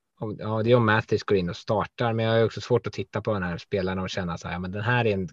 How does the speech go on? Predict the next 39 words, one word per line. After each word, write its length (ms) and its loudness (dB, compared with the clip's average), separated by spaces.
klar 500 0
starter, 580 -6
eller 240 -2
det 60 -6
här 280 -2
är 120 -2
en 140 -4
spelare 460 -6
som 180 -10
kommer 260 -4
att 180 -8
kunna 260 -4
utvecklas 580 -10
och 60 -16
bli 320 6
en 140 4
klar 220 -4
starter 460 -10
om 120 -8
ett 120 -12
par 200 -4
år. 200 0
Det 80 -8
känns 260 -10
som 100 -8
att 140 -6
det 100 -2
är 40 -2
lite, 580 -4
lite 260 0
mer 260 8
kanske 340 -4
dussin 540 0
namn. 360 0
Ehm, 640 -10
och 120 -8
så 80 -8
det, 160 4
ja, 460 0